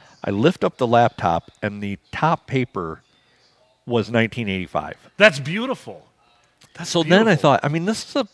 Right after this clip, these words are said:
Speaker 1: a significant stack
Speaker 2: Did it,
Speaker 1: of papers.
Speaker 2: did it say Bears win Super Bowl on the
Speaker 1: No, this
Speaker 2: Oh.
Speaker 1: was, like, a local paper,
Speaker 2: Oh,
Speaker 1: so they
Speaker 2: okay.
Speaker 1: were not thick.
Speaker 2: Okay.
Speaker 1: And it was all the same, all the same paper stacked up. Now, he had stacks of newspapers, you know,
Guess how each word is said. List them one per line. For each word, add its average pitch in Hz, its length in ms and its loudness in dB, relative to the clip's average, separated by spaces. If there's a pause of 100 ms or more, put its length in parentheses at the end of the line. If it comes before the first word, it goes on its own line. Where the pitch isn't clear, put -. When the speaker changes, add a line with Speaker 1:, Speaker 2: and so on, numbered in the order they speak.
(720)
Speaker 1:
a 160 60 0
significant 156 720 -2
stack 135 220 4
Speaker 2:
Did 202 40 2
it, - 60 0
Speaker 1:
of - 60 -12
papers. 135 300 2
Speaker 2:
did 170 120 0
it - 20 -2
say 135 60 -8
Bears 151 360 -2
win 143 240 -10
Super 156 300 -8
Bowl 156 300 -6
on 143 100 -4
the 135 260 -10
Speaker 1:
No, 151 280 4
this 165 200 4
Speaker 2:
Oh. 254 60 -4
Speaker 1:
was, 220 80 -4
like, 208 140 2
a 139 60 2
local 123 440 -2
paper, 120 400 -2
Speaker 2:
Oh, 131 140 -2
Speaker 1:
so 143 80 2
they 147 80 6
Speaker 2:
okay. 180 100 6
Speaker 1:
were 208 100 0
not 135 380 2
thick. - 480 -4 (100)
Speaker 2:
Okay. 117 260 -6 (420)
Speaker 1:
And 143 100 6
it 165 80 4
was 170 160 0
all 156 280 4
the 185 100 -2
same, 170 580 -4
all 160 180 4
the 196 120 -6
same 185 240 -6
paper 170 580 -2
stacked - 380 0
up. 95 60 -10 (220)
Now, 123 140 2
he 139 160 0
had 165 220 4
stacks - 340 0
of 117 80 -8
newspapers, 107 760 -6 (140)
you 117 120 -10
know, 92 140 -8